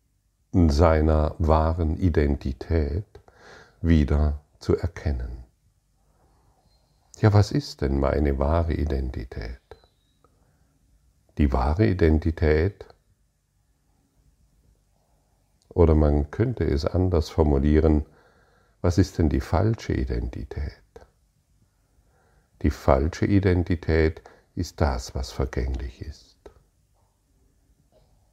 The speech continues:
Das, was vergänglich ist. Und die Idee Name, die Idee Angst,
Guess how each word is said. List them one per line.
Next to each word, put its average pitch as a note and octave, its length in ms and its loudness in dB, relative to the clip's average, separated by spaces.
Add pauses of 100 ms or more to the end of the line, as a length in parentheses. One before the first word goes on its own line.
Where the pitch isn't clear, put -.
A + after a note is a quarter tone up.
(680)
Das, G#2 540 0 (120)
was E2 540 2 (160)
vergänglich B1+ 720 -8
ist. - 140 -18 (3250)
Und D2 420 2 (2000)
die E2+ 260 2
Idee D#2 460 2
Name, D2+ 800 2 (1200)
die D#2+ 220 2
Idee C#2 340 2
Angst, - 760 0